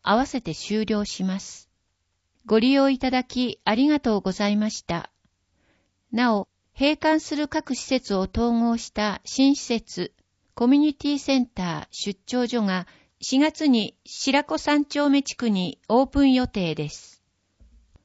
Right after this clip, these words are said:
利用可能期間、吹上コミュニティセンタ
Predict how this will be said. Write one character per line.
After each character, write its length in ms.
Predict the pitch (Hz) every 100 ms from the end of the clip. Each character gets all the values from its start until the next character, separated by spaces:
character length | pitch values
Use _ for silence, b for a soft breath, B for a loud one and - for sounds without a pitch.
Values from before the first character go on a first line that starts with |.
| _ _ _ _ _ _ _ -
利 140 | 247
用 220 | 285 320
可 160 | - 277
能 260 | 269 294 285
期 160 | -
間、 320 | - 196 175 - _ _ _ _ _
吹 320 | - - 294
上 220 | 302 294
コ 160 | - 254
ミ 80 | 285
ュ 40 |
ニ 120 | 311 302
テ 140 | 302
ィ 120 | 302
セ 200 | - 285
ン 100 | 254
タ 460 | - 185 175 165